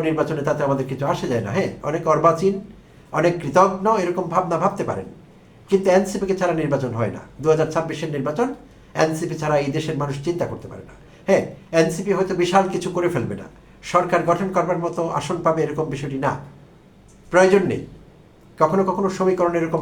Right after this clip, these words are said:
হয় না, কে জিতলো, কে হারলো, হার জিত দিয়ে সব কিছু ঠিক করা যায় না। তাদের বিষয়টি আলাদা এবং অবশ্যই একটু আলাদা।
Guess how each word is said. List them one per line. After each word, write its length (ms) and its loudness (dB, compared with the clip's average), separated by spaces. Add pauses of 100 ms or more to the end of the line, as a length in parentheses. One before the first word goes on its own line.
হয় 180 0
না, 60 -8 (440)
কে 100 6 (100)
জিতলো, 360 0
কে 80 4 (100)
হারলো, 300 0 (640)
হার 200 2
জিত 180 -2
দিয়ে 180 2
সব 160 -4
কিছু 220 -12
ঠিক 160 -8
করা 200 -8
যায় 180 -6
না। 40 -16 (1080)
তাদের 240 4 (120)
বিষয়টি 340 -2 (160)
আলাদা 280 2 (400)
এবং 140 4 (200)
অবশ্যই 420 -4 (200)
একটু 240 -6 (120)
আলাদা। 240 -6